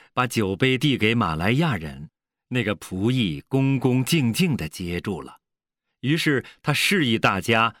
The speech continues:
动身回院。大家欠身向他致谢，同意准备执行他的命令。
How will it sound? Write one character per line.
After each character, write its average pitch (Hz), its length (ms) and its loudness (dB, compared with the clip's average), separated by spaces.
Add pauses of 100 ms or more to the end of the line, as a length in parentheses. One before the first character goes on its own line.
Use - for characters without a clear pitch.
(140)
动 104 360 -2
身 107 360 0
回 76 240 -14
院。 123 440 -4 (1500)
大 101 160 -4
家 107 300 2
欠 110 400 0
身 117 260 2
向 104 300 0
他 107 140 -2
致 95 220 -2
谢， 120 380 -4 (640)
同 123 260 0
意 175 160 2
准 101 220 0
备 104 160 2
执 120 340 0
行 104 300 0
他 98 160 -4
的 87 140 -6
命 87 300 -2
令。 73 160 -14